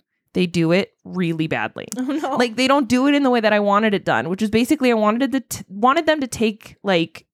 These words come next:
Speaker 1: a transcript of the book and just make a documentary. For example, like, in the part that we read of when Graham and Billy talk about meeting their dad.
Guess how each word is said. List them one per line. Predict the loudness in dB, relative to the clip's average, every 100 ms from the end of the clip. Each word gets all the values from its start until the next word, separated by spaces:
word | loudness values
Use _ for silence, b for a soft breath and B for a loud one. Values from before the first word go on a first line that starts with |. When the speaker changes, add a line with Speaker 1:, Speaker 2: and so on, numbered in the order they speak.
| -4
Speaker 1:
a | -2 -2 0 2 2
transcript | 0 -6 -4 -2 -2 -6 -16 -6 0
of | 2 0 -4 -20 -6
the | -4
book | -2 -4 -6 -12 b b b b
and | 0 0
just | 0
make | 2 2 0 -4 _ _ _ -2
a | 0
documentary. | 0 0 -4 -4 -6 -8
For | -2 -2
example, | 2 0 2 2 0
like, | -2 -2
in | 0
the | 0
part | 0 2 2 2
that | 0
we | 0
read | 0 0 -2 -4 -2
of | -2 0
when | -2 -2
Graham | -2 0
and | 2
Billy | 0 0
talk | -2 -2
about | -2 -2
meeting | -6 -6
their | -8
dad. | -8 -8 -6 -8